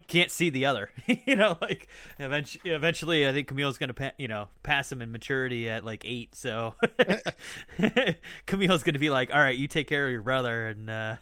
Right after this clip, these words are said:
<laughs> see, see you guys later." No, that's, that's, <laughs> that's probably not gonna happen for us, so. Uh, no, it's good. You, you, you, you got a, you got a space, and, and, uh, you're, you're getting, you're getting a look at age, what, what are you, thirty-five, you said?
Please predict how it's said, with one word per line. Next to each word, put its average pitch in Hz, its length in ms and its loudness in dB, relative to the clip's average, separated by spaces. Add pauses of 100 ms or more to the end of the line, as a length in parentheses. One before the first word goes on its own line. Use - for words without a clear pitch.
<laughs> 160 80 -4
see, 156 300 -6 (180)
see - 180 -8
you 165 40 -4
guys 143 220 0
later." 135 300 -4 (320)
No, 160 220 10
that's, 123 200 2
that's, - 380 -4
<laughs> - 100 -18
that's - 280 -6 (120)
probably 127 200 -4
not 104 140 -8
gonna 101 140 -14
happen 92 360 -16
for 87 120 -18
us, - 180 -20
so. 101 200 -10 (600)
Uh, 120 400 -4
no, 247 140 6
it's - 140 2
good. 165 260 4
You, 147 140 -4
you, 147 300 -4
you, 147 180 -4
you 143 120 -4
got 147 140 2
a, 147 160 0
you 139 100 -6
got 160 140 0
a - 40 0
space, - 500 -4
and, 117 180 -12
and, 120 480 -8
uh, 120 120 -2
you're, 120 300 -2
you're 139 160 -2
getting, 143 360 0 (120)
you're 139 160 -2
getting 170 240 2
a 120 60 -2
look 135 320 0
at 117 280 0
age, 120 340 -6
what, 110 260 -6
what 127 160 -8
are 110 40 -4
you, 92 60 -8
thirty-five, 123 460 -4
you 127 60 -10
said? 135 260 -8